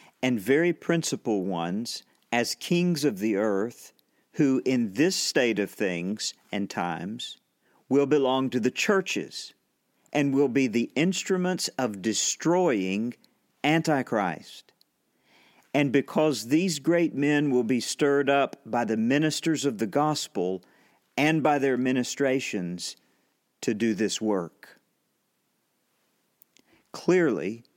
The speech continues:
Gill sees the gospel of peace changing Gentile hearts. Yet he also sees political and societal change with this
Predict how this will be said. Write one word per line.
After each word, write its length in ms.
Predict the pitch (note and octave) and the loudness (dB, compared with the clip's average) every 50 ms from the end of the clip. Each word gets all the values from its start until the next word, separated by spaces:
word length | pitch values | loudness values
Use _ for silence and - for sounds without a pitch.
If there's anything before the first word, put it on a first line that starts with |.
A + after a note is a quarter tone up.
| _ _ _ _ _ - | _ _ _ _ _ -2
Gill 260 | A2 C#3 E3 E3 D3+ | 2 2 2 4 2
sees 460 | D3 - - D3 C#3 C#3 C3 A#2+ - | 0 0 0 2 2 2 2 0 -2
the 100 | - A2+ | -4 -4
gospel 600 | F#2+ F2+ - C3 B2 C3+ D3+ - - - E3 E3 | -6 -2 0 0 0 0 0 -4 -4 -4 -2 -2
of 180 | E3+ D#3+ - _ | -2 -4 -6 _
peace 460 | - - A#2 G2+ G#2+ A2 - - - - _ _ | -4 -2 -2 0 -2 -2 -4 -8 -10 -14 _ _
changing 680 | - - - - C3+ D3 D#3 D#3 C#3+ D#3+ E3 D#3 C3+ | -10 -6 -4 -2 0 0 0 0 0 0 0 0 -2
Gentile 680 | G#2+ - B2 C3 C3 C3+ C3 - C#3 B2+ B2+ C3 C3 C3 | -2 0 0 0 0 -2 -4 -4 -4 -2 -2 -2 -4 -4
hearts. 840 | - - - D#3+ D#3+ D#3 B2+ F#2+ - _ - - - - - - _ _ _ _ _ _ _ _ _ _ _ _ _ _ _ _ _ _ _ _ _ _ _ _ _ _ _ _ - _ _ | -8 -6 -4 -2 -2 -2 -2 -4 -8 _ -16 -18 -18 -18 -20 -20 _ _ _ _ _ _ _ _ _ _ _ _ _ _ _ _ _ _ _ _ _ _ _ _ _ _ _ _ -20 _ _
Yet 180 | - D#3+ E3 D3+ | 2 2 4 4
he 120 | D3+ D3+ | 4 4
also 380 | D3+ F3 G3+ F#3+ - G3 E3+ C3+ | 4 2 0 0 0 0 2 2
sees 340 | - - D3 C#3 C3+ B2+ | 2 2 2 2 2 0
political 680 | - - - D3 C3 C#3 D#3+ E3 E3+ E3 - E3+ D#3+ D#3+ | -2 -4 -2 0 2 2 2 2 0 0 0 0 2 2
and 140 | C#3 B2+ | 0 -2
societal 800 | - - - B2 - - - D3+ D3+ F3 F#3 F3 - - C3+ A2 | -2 -4 -4 -4 -4 -2 -2 -2 -2 -2 -2 -4 -4 -4 -4 -4
change 560 | G2+ - - B2 G#2+ G#2 G2+ F#2+ G#2 G2+ - - - - - _ - | -2 -2 -2 -2 -2 -2 -2 -2 -4 -6 -6 -12 -16 -20 -20 _ -2
with 220 | C3 C#3+ D3 - - | 0 0 0 0 -2
this 380 | B2 A#2+ C3 B2+ - - - | -2 0 0 0 0 -4 -6